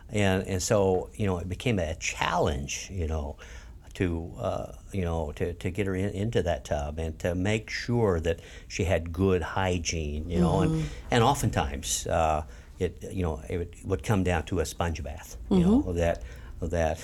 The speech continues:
Speaker 1: <laughs> that she would, would do. And, and <laughs> I'll, I'll share this with you. My, <laughs> my mother, what she would say about sponge baths, and, and her, her, her famous quote was that you, you wash down as far as possible,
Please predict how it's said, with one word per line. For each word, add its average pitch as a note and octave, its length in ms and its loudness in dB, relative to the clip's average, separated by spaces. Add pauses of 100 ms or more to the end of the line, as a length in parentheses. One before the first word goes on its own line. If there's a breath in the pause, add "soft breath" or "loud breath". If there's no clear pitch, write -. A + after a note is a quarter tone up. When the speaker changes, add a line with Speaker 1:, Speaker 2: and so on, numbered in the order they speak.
Speaker 1:
<laughs> - 500 0
that F#2+ 120 -4
she - 200 0
would, F2 200 0 (220)
would E2+ 140 -4
do. F2+ 160 4
And, D#2+ 180 2
and F#2 240 2 (100)
<laughs> G#2 120 4 (500 loud breath)
I'll, F#2+ 180 8
I'll G2 120 8
share G#2+ 320 6
this E2+ 260 2
with G#2 140 4
you. F#2+ 120 6
My, E2+ 220 4 (260)
<laughs> G2+ 280 2
my A2+ 100 4
mother, G#2 400 2 (400 loud breath)
what A2+ 200 6
she - 200 2
would A2+ 160 6
say A2+ 220 10
about F2+ 420 4
sponge F#2 460 4
baths, D2+ 420 0 (320)
and, F#2+ 300 0
and G2 280 -2 (440 loud breath)
her, G2+ 180 4
her, F#2+ 200 6 (120)
her G2 100 2
famous C#3+ 380 8
quote F#2 260 4
was D#2+ 400 4 (520 loud breath)
that F#2+ 340 6 (420 loud breath)
you, G2+ 240 4
you F#2 200 2
wash A2 380 6
down D#3 460 8
as C3 140 4
far A2+ 240 8
as A2 140 4
possible, F2+ 600 4